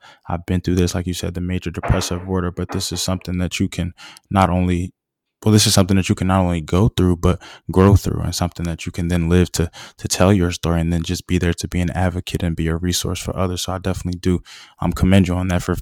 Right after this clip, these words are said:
people who kinda just don't know, like I said, I did go to, um, E C U with Miana, but I've seen Miana kinda start this whole thing. I've seen kinda where she's came from. I've seen her tell her story, share her story. I've seen her be there to help others out. So now to see her then just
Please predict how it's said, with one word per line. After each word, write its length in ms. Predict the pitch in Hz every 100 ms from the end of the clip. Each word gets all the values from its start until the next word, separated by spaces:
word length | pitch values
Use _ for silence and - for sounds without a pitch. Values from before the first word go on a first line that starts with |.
| -
people 260 | 113 104
who 80 | 90
kinda 260 | - 90 82
just 200 | 87 82
don't 140 | 87
know, 80 | 85
like 160 | 87 85
I 60 |
said, 220 | 87 90
I 100 | 87
did 240 | 87 90 82
go 200 | 87 87
to, 380 | - - 87 - -
um, 160 | 92 85
E 80 | 92
C 160 | -
U 80 | 92
with 160 | 90 -
Miana, 340 | 87 92 87
but 140 | 90
I've 160 | 90 92
seen 420 | - 95 92 90 -
Miana 440 | 82 98 104 98 92
kinda 200 | - 92
start 300 | - 101 95
this 120 | 85
whole 220 | 87 80
thing. 140 | - 92
I've 120 | 90
seen 300 | - 92 90
kinda 240 | - 73
where 160 | 87 92
she's 180 | - 90
came 220 | - 92
from. 160 | - 90
I've 140 | 87
seen 160 | - 90
her 100 | 92
tell 280 | - 85
her 120 | 87 78
story, 300 | - 85 87
share 280 | - 90
her 120 | 87 92
story. 260 | - 82
I've 100 | 82
seen 280 | - 92 90
her 200 | 87 92 - - - _
be 120 | 95
there 180 | 90 87
to 80 | 82
help 260 | 87 92 90
others 220 | 85 87
out. 180 | 95 80
So 120 | 90
now 300 | 95 98 92 _ _ _ _
to 100 | -
see 160 | 90 98
her 120 | 92
then 220 | 87 95
just 360 | 90 92 87 -